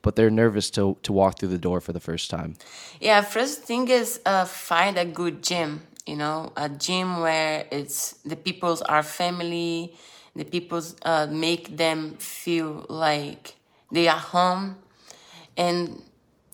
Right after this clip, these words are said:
Speaker 2: after, sh-, I think it's like, I like to say, like, jiu-jitsu is for everybody. I think sh-, every, everybody should, uh, uh, try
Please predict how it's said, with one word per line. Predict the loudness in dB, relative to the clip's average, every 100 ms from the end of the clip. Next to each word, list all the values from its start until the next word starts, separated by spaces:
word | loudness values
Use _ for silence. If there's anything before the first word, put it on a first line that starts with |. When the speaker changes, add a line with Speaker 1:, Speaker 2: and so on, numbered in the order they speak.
| -20 _
Speaker 2:
after, | 6 6 6 0
sh-, | 0 -2 4
I | 4
think | 4 0 -4
it's | -6 -6
like, | 0 2 2 -4 0
I | 2
like | 4 4 4
to | 2
say, | -4 -2 0
like, | 0 0
jiu-jitsu | -4 -4 -4 -4 -4
is | -4 -2
for | 2
everybody. | 2 2 0 0 0 -2 -8 -12 -20 -20 -4
I | -2
think | 0 -2
sh-, | -2 -6 4
every, | 8 8 6 4
everybody | 8 8 6 4 4 6
should, | 2 0 0
uh, | 2 4 4 2 0 -4 -16 _ 4
uh, | 4 4
try | 0 6 8 8 6 -2